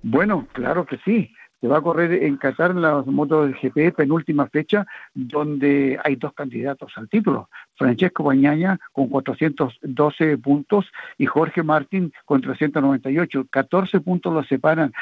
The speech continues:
Ambos son, pertenecen a Ducati. Están ahí expectantes. No hay que cometer errores,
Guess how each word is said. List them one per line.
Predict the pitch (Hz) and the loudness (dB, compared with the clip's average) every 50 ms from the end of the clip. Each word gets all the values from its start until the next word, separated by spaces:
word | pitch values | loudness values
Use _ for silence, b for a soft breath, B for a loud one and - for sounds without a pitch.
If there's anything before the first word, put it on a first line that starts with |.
| B B B | B B B
Ambos | B 151 165 170 180 175 - | B 0 0 0 -2 -2 -2
son, | 175 175 165 165 151 147 135 - | -2 -4 -4 -4 -4 -6 -6 -4
pertenecen | 143 123 117 143 151 160 143 147 143 139 | -6 -6 -6 -6 -6 -4 -2 0 0 0
a | 135 123 | 0 0
Ducati. | 127 117 - 185 196 - 180 139 - B B B B B B B B B _ _ _ _ - - _ _ _ _ _ _ _ _ _ _ - 196 - _ - 170 - - | -2 -4 -2 -4 -2 -2 -4 -6 -6 B B B B B B B B B _ _ _ _ -20 -20 _ _ _ _ _ _ _ _ _ _ -20 -20 -14 _ -10 -10 -6 -4
Están | 190 156 - - - 180 220 226 185 | -4 -4 -2 0 0 0 2 2 0
ahí | 156 170 214 226 | 0 2 2 2
expectantes. | 170 - - 131 127 - - 220 240 226 - - 147 117 - B B B B | 2 2 -2 -8 -8 -2 0 2 2 2 0 0 -2 -2 -4 B B B B
No | 131 139 180 | 2 2 4
hay | 208 202 | 2 2
que | 208 185 160 | 0 -2 -2
cometer | - 151 147 143 156 175 170 156 | -2 -2 -4 -2 -2 -2 -4 -4
errores, | 139 135 165 196 233 254 208 | -4 -2 0 0 2 0 0